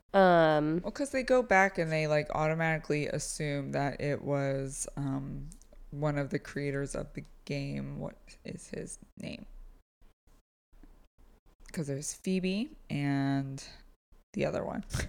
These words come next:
Speaker 1: Yeah. And <clears throat> so after, with this information, um, they go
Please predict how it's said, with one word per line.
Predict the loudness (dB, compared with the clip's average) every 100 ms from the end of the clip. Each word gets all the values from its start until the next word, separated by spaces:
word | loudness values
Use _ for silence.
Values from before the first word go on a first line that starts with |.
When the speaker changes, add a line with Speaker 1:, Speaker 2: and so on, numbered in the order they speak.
| -8 -20 -20 -20 -20 -10 0
Speaker 1:
Yeah. | 10 10 10 6 -2 -4 -20 -20 -20 4
And | 10 12 12 12 10 8 4 -2 -20 -20 -20 _ -2
<clears throat> | 2 6 12 12 12 12 4 -4 4
so | 10
after, | 12 12 10 8
with | 10 10
this | 10 10
information, | 8 8 8 8 6 2 4 4 2 0 -6 -20 -20 -16 6
um, | 10 12 12 8 6 2 -2 -14 -20 -20 -20 -20 -18 -20 -20 -20 -20 -20 _ _ -20 _ _ _ -20 -12 -2
they | 10 10
go | 12 12 12 8